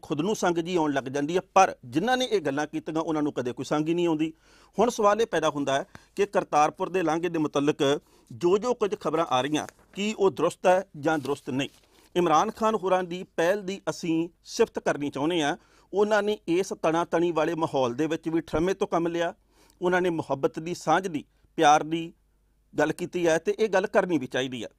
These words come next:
ਸਾਡੇ ਭਾਰਤੀ ਮੀਡੀਆ ਦੇ ਅੱਸੀ ਫੀਸਦੀ ਹਿੱਸੇ ਵੱਲੋਂ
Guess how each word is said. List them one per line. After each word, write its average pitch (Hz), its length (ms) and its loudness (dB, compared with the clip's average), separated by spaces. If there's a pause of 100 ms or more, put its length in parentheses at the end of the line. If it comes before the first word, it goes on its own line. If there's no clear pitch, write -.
(100)
ਸਾਡੇ 160 280 0
ਭਾਰਤੀ 165 380 2
ਮੀਡੀਆ 170 320 0
ਦੇ 175 100 -2
ਅੱਸੀ - 280 -8
ਫੀਸਦੀ 180 360 -8
ਹਿੱਸੇ 165 240 -4
ਵੱਲੋਂ 175 300 2